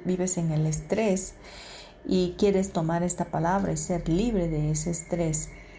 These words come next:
pero tu mente te va a querer regresar a ese estrés por los químicos que desprendes cuando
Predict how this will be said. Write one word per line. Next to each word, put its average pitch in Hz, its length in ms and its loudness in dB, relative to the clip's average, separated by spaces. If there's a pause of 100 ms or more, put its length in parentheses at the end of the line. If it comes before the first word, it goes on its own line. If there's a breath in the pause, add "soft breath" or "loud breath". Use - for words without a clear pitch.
(200 loud breath)
pero 220 240 2
tu 196 100 0
mente 180 420 0
te 170 140 -2
va 156 120 2
a 156 60 -2
querer 156 320 -2
regresar 156 760 0 (120)
a 147 220 0
ese 156 220 0
estrés 151 480 0
por 165 240 -4
los 151 220 -2
químicos 226 580 -2
que 151 160 -2
desprendes 156 1000 0
cuando 180 580 0